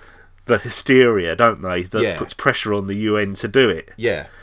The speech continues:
Speaker 1: And obviously there isn't anyone out there that's gonna fire down on the thing. But you'd think the, yeah, the U N wouldn't be going back to, to the T V people to
Speaker 2: No,
Speaker 1: tell them, "Yes,
Speaker 2: exactly.
Speaker 1: no, we've made a decision and that's what we're gonna do."
Speaker 2: <laughs>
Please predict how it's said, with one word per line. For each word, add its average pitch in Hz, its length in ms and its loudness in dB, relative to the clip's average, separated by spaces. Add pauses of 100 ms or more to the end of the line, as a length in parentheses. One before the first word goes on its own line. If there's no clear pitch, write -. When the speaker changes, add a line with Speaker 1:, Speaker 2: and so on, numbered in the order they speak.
(220)
Speaker 1:
And 117 140 0
obviously 110 320 0
there 101 180 0
isn't 104 240 0
anyone 90 360 -10
out 87 180 -8
there 90 160 -4
that's - 180 -12
gonna 90 220 -10 (340)
fire - 600 -4
down 90 240 -2
on 92 60 -10
the 92 80 -14
thing. 90 240 -2 (340)
But 147 100 0
you'd 151 200 6
think - 400 4 (380)
the, 135 200 -2 (100)
yeah, 127 260 4
the 131 140 -2
U 185 240 8
N 113 200 4
wouldn't 131 260 2
be 113 100 2
going 107 360 4
back 117 340 2
to, 104 280 0 (1200)
to - 140 -6
the 120 80 -2
T 135 340 2
V 117 240 4
people 95 540 -4
to - 280 -14
Speaker 2:
No, 147 140 4
Speaker 1:
tell 113 260 2
them, 110 260 2
"Yes, 104 320 0
Speaker 2:
exactly. 98 220 -6
Speaker 1:
no, 107 80 2
we've 117 200 -4
made 117 180 2
a 110 80 0
decision 107 420 -8
and 92 140 -14
that's - 240 -10
what - 100 -16
we're 101 140 -8
gonna 95 220 -8
do." 104 340 -2
Speaker 2:
<laughs> - 60 -12